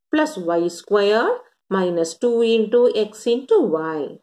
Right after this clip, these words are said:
Then this minus Z squared. Now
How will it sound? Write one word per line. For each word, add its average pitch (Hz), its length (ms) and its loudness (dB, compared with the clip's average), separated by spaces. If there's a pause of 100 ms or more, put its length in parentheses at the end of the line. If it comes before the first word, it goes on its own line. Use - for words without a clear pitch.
(540)
Then 277 240 0
this 311 200 -2
minus 202 540 2
Z 165 200 0
squared. 151 760 -4 (1300)
Now 302 220 2